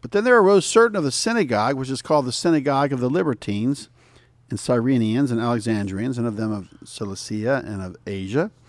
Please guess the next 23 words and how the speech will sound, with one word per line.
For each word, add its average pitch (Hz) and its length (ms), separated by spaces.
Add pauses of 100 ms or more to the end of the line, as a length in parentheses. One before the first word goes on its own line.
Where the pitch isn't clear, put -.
(360)
disputing 269 500
with 131 120
Stephen, 139 380
and 131 80
they 127 100
were 117 160
not 123 240
able 123 200
to - 100
resist 107 340
the 98 60
wisdom 135 400
and 117 100
the 98 40
spirit 117 340
by 101 80
which 104 200
he - 80
spake. - 380
So 107 220 (400)
the 123 100
Libertines, 165 800
um, 123 440